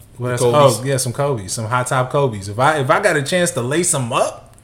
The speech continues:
Speaker 1: oh, we about to get active. We about to have fun.
Speaker 2: Actually, you know what? I take my answer back.
Speaker 1: It gotta be the nines, not the tens.
Speaker 2: Nobody's gonna remember these. The Air Force One Swats.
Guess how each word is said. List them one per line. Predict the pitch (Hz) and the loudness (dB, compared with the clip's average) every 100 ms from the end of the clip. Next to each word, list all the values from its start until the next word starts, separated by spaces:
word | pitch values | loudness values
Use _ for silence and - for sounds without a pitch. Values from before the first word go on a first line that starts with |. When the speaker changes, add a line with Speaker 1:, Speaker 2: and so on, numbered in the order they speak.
| - - - - | -20 -20 -20 -4
Speaker 1:
oh, | 107 92 85 82 82 82 117 | 2 4 4 2 0 -2 -2
we | 185 | -2
about | 131 104 | 0 -2
to | 101 | -6
get | 98 104 - | -10 -12 0
active. | 120 127 131 135 139 | 4 4 4 2 2
We | 240 | 6
about | 196 | 4
to | 135 | 4
have | 117 113 - | 0 -2 -2
fun. | 147 147 117 107 - - - | 0 0 0 -6 -16 -20 -10
Speaker 2:
Actually, | 147 196 - 139 | -8 -4 -4 -2
you | 127 | -2
know | 135 170 | -2 -2
what? | 185 190 - - - - - | -2 -2 -6 -16 -20 -20 -6
I | 143 | -2
take | 185 160 | -2 -2
my | 147 | -2
answer | 139 135 - | -2 -4 -6
back. | 107 90 - - | -6 -6 -6 -6
Speaker 1:
It | 165 | -2
gotta | 160 | 0
be | 123 | -2
the | 101 | -4
nines, | 98 120 110 107 | -4 -2 -2 -2
not | 135 - | -4 -6
the | |
tens. | - 113 117 98 87 120 | -8 -6 -8 -10 -4 2
Speaker 2:
Nobody's | 143 208 214 185 | 6 8 6 4
gonna | 175 156 | 0 0
remember | 139 139 127 | 2 2 0
these. | 92 69 - - | -4 -8 -14 -8
The | 123 - | -4 2
Air | 143 165 | 4 2
Force | - 170 160 | 2 -2 -2
One | 156 131 | -2 0
Swats. | - - 113 101 - - - | 0 -2 -4 -8 -10 -14 -14